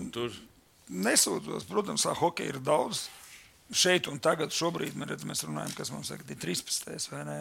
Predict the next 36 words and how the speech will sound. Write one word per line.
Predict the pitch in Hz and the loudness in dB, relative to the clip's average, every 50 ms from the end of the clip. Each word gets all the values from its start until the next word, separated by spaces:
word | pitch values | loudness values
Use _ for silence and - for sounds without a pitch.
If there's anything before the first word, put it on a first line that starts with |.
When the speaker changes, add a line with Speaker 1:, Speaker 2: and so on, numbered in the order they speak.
| 147 147 | -4 -6
Speaker 2:
Un, | 151 147 147 147 147 147 147 151 | -6 -6 -6 -6 -6 -6 -6 -6
eh, | 151 151 147 - | -6 -8 -8 -8
tad | - - - | -8 -6 -2
šeit | - 170 170 - - | 0 0 0 0 -2
un | 156 143 - | -4 -4 -2
tagad | - 175 185 190 175 175 | -2 -2 -2 -2 -4 -6
es | 160 - - | -6 -2 0
pāris | 175 180 180 170 156 180 | 2 2 2 2 0 -4
dienas | 196 180 175 170 | -4 -4 -4 -6
gribētu | 185 185 180 185 185 180 196 | -6 -4 -2 0 0 2 2
atpūsties, | 190 - - - 214 - - - - - - | 0 0 -2 -8 -8 -8 -6 -6 -8 -8 -8
vai | - - - - | -8 -8 -8 -8
ne? | 147 147 147 | -8 -6 -6
Un | 147 147 147 | -6 -8 -8
man | 135 | -6
tā | - 151 156 | -4 -4 -2
iespēja | 160 156 - - - 151 151 | -2 -4 -4 -4 -6 -6 -4
būs | 165 196 202 - - | -4 -4 -4 -4 -4
līdz | 156 156 - | -4 -4 -4
svētdienas | 156 151 147 147 147 147 139 - | -2 -2 -2 -4 -4 -4 -4 -2
vakaram. | 156 156 - - - - - 135 - - - - - - - - - - - - - - - - - - | -2 -4 -4 -4 -6 -8 -8 -10 -12 -14 -16 -18 -18 -18 -18 -18 -18 -18 -18 -18 -18 -20 -20 -14 -8 -6
Jo | - - - 151 147 - | -4 -2 -2 -2 -2 -4
tikko, | 120 - 165 156 147 160 156 156 156 - | -4 -2 -4 -2 0 0 -2 -2 -2 -2
tikko | 156 160 147 156 147 147 | -4 -4 -4 -2 -4 -4
ir | 143 143 | -2 -2
beidzies | 156 165 160 - 143 - - - - - 147 147 139 - | 0 -2 -2 -2 -4 -6 -4 -4 -6 -6 -6 -6 -6 -4
pasaules | 151 147 - - - 147 139 | -4 -2 -2 -2 -2 -2 -2
čempionāts | - 151 160 156 156 156 151 147 - - 151 | -2 -4 -4 -4 -4 -6 -4 -2 -2 -4 -4
U | 151 | -4
divdesmit, | 147 - 170 196 180 180 156 - - 160 160 139 151 | -4 -4 -4 -4 -2 -2 -2 -2 -2 -2 -6 -8 -8
un | - - 139 | -8 -6 -4
sākot | - - 151 147 147 156 147 - | -2 -2 -2 -4 -4 -6 -8 -8
ar | - 139 | -8 -6
devīto | 139 160 165 156 151 143 - - 151 147 | -4 -2 -2 -2 -2 -4 -6 -8 -8 -4
decembri | 147 156 156 - - 156 156 151 151 151 151 156 | -2 0 0 0 0 -2 -2 -4 -4 -6 -6 -6
līdz | 147 | -4